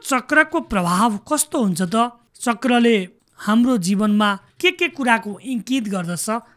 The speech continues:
त्यो कुरासँग सम्बन्ध राख्दछु। चक्र भन्ने बित्तिकै दसवटा औँलामा रहेका चक्रको आकारमा देखिने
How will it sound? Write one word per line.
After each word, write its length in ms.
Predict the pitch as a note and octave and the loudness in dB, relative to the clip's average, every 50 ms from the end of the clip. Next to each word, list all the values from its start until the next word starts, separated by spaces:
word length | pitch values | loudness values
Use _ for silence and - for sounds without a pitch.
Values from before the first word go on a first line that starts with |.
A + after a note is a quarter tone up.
| _ _ _ | _ _ _
त्यो 80 | - C#4+ | -6 -6
कुरासँग 540 | B3 - C4+ B3 A#3 G#3+ - - G3 F#3 G3 | -4 -2 0 0 0 0 -2 -4 -6 -8 -8
सम्बन्ध 440 | F#3+ - - B3 A3+ G#3+ F#3+ F3+ F3 | -8 -6 -4 -4 -4 -2 -4 -6 -8
राख्दछु। 600 | E3+ E3 D#3+ D#3+ - _ - G3 F#3 - A#3 A3 - _ _ _ _ | -10 -12 -12 -14 -14 _ -12 -12 -12 -12 -14 -18 -20 _ _ _ _
चक्र 400 | - C#4+ D4 D4+ - G4 G4+ F4 | -4 -4 -4 -4 -6 -6 -6 -4
भन्ने 220 | B3 G3+ G#3 A3 | -4 -4 -4 -4
बित्तिकै 680 | A3+ B3+ G#3+ - C#4+ A#3 C4 D4+ D4+ D4 C4+ F#3 - - _ _ _ _ _ _ _ - E3+ | -4 -6 -6 -8 -8 -4 -2 -2 -2 -2 -4 -6 -10 -14 _ _ _ _ _ _ _ -8 -4
दसवटा 640 | A#3 A#3+ B3 - - D4 A#3+ A3 C4+ A#3+ F#3 E3 - _ _ _ _ _ | -2 -2 0 0 -2 -4 0 0 0 0 0 -2 -8 _ _ _ _ _
औँलामा 600 | A#3 A#3+ A#3+ A3 A3 A3+ - G#3 G3+ G#3+ A3+ B3 | -6 -4 -2 -2 -2 -2 -2 -2 0 0 2 2
रहेका 480 | B3+ A#3+ A3+ G#3+ G#3+ F#3+ G#3 - A#3 A#3 A#3 A3+ G#3+ - - _ _ _ _ _ | 2 0 0 -2 -2 -4 -4 -2 -2 0 0 -2 -4 -6 -12 _ _ _ _ _
चक्रको 600 | - - - F4+ - - E4+ E4+ E4 E4+ E4 D4+ | -6 -4 -4 -4 -4 0 0 0 0 0 0 0
आकारमा 640 | A3+ G3 F#3 F3+ - G#3 G#3 G#3 G#3+ A3 A3+ A3+ A3 F3+ E3 | 2 2 2 0 0 0 0 0 0 -2 -6 -6 -8 -8 -8
देखिने 420 | F3+ G3 - - A#3+ A3 A#3 C#4 | -8 -8 -6 -6 -4 -4 -4 -6